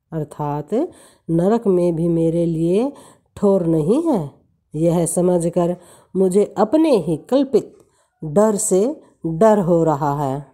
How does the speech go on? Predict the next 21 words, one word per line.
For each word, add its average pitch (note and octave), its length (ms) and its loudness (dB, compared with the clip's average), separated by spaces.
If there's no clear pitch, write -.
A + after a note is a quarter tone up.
किंतु G#3 520 2
भगवान F#3+ 640 2
श्री G3+ 340 0
रामचंद्र F#3+ 720 0
जी E3+ 240 0
ने F3+ 200 2
तो F3 300 -2
सपन G3 560 0
में G3+ 260 2
भी F#3+ 140 2
इस F3+ 320 -2
पर, F3 340 0
मेरी A3+ 440 2
इस F#3+ 240 0
ठिठाई G3+ 560 0
और F#3+ 220 4
दोष F#3+ 400 2
पर D3 260 -2
ध्यान F#3+ 420 4
नहीं F#3 340 0
दिया। B3 280 0